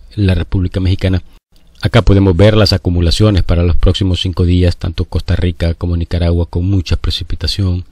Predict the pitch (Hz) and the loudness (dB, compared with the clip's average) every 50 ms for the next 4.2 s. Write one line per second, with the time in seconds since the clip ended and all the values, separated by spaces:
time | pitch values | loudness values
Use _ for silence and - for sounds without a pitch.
0 | _ - - - - _ - - - - 95 - - - - - 85 82 87 90 | _ -20 -20 -20 -20 _ -20 -10 -4 0 0 2 2 0 0 0 2 2 2 2
1 | 87 85 85 85 - 85 85 - - 80 80 95 98 95 90 87 80 - 87 85 | 2 2 2 0 0 -2 -2 -2 -4 -2 0 0 0 2 2 0 0 0 0 0
2 | 87 87 87 87 87 85 85 85 85 85 82 87 85 85 85 85 85 82 - - | 0 0 0 0 0 0 0 0 0 0 0 0 2 0 0 0 -2 -2 -2 0
3 | 90 87 87 - - 87 85 85 - - 90 87 87 87 82 80 87 82 85 - | 0 2 0 0 -2 -4 -4 -2 0 2 2 2 0 -2 -2 -2 -2 -4 -4 -4
4 | - 92 92 95 | -4 -4 -4 -4